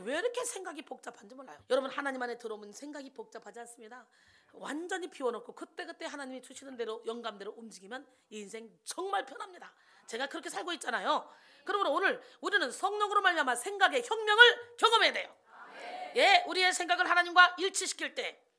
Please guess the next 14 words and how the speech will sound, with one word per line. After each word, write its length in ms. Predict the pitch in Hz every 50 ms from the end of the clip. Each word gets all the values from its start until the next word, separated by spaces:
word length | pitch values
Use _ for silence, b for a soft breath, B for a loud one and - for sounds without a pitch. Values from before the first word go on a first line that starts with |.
| _ - - _ _ _ _ -
우리는 280 | 269 226 254 254 254
승리하게 440 | 247 - 269 277 262 233 196 180 185
됩니다. 340 | 170 160 151 143 131 - - _ b b b b b b b b b
위대한 360 | - 262 240 285 277 277 269
생각은 440 | 262 262 262 262 277 277 294 285 - -
위대한 340 | - 277 254 285 262 254
현실로 440 | 240 - 320 339 302 - 311 311 320
이어지며 640 | - - 262 254 226 185 190 175 170 156 226 - - b b b b
반드시 520 | - 330 349 - - - 240 175 - b b b b b b b b b
성장과 640 | - - - 392 392 392 381 403 381 339 311 330
하나님의 400 | - - 294 294 277 269 262 247
초자연적인 580 | - - 359 370 330 302 - 294 262 269 262 _
복을 240 | - 277 269 320
낳습니다. 500 | 302 247 208 - - - - - 254 -